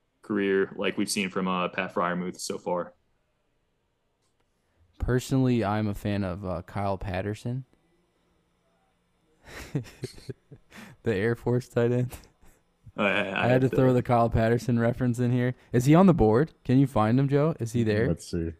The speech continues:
Speaker 3: No, it doesn't look like it.
Speaker 2: Oh, no. He didn't get it.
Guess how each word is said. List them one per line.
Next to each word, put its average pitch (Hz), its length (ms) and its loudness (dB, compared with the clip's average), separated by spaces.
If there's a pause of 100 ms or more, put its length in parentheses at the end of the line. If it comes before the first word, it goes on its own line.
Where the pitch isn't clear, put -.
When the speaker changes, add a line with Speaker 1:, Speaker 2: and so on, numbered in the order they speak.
(3750)
Speaker 3:
No, 87 300 4
it 85 40 4
doesn't 87 240 2
look 85 140 0
like 85 160 4
it. 82 240 2
Speaker 2:
Oh, 135 60 2
no. 160 880 4 (1200)
He 127 80 -8
didn't 135 240 -2
get 117 220 0
it. 110 200 -2